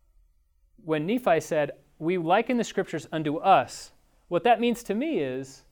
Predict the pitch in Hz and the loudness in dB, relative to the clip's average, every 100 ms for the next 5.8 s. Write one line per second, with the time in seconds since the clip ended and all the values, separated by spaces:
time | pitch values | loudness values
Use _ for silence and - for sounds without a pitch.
0 | _ _ _ _ - 185 - 262 277 247 | _ _ _ _ -8 -8 -2 -2 0 -2
1 | 185 170 170 190 208 202 - 165 - - | 2 2 2 0 0 -2 -8 -8 -8 -2
2 | 202 151 - - - _ _ 202 233 277 | 0 0 -4 -18 -20 _ _ -2 0 0
3 | 254 214 180 165 170 165 151 156 143 135 | -2 -2 -2 0 0 0 -4 -8 -10 -10
4 | - 196 233 226 175 147 - 240 208 175 | -10 -8 -6 -4 -4 -4 -4 -4 -2 -2
5 | 156 135 131 170 - 131 120 - | -4 -6 -6 -8 -6 -12 -14 -18